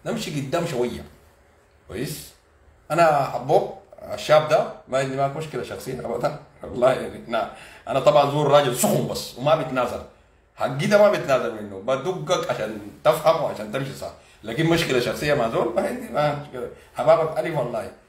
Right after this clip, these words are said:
وتعال لنا في الخاص وحباب النافع. طيب، نمشي قدام شوية. نمشي قدام شوية. امبارح طبعا الجنجويد أنا عرضت عليهم الصور حقهم،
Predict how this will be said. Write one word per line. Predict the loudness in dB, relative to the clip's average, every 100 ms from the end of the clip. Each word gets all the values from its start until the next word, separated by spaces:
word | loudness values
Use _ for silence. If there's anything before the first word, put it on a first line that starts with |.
| _ -10
وتعال | -2 0 0
لنا | 0
في | -2
الخاص | -4 0 2 2 0 -8 -12 -16 -12
وحباب | -4 4 4 4
النافع. | 0 -2 -2 -10 -20 _ _ _ _ 0
طيب، | 2 0 -8 -4
نمشي | -2 0 -2
قدام | -2 -4
شوية. | -4 -10 -12 -16 _ _ _ _ _ _ _ _ _ _ _ _ -20 -8
نمشي | -4 -2 -4 -6
قدام | -6 -8
شوية. | -6 -8 -8 4
امبارح | 6 6 4
طبعا | 0 0 -2
الجنجويد | -6 -8 -6 -6
أنا | -4 -4
عرضت | -4 -8 -8
عليهم | -8
الصور | -8 -6 -6 -6
حقهم، | -8 -8 -10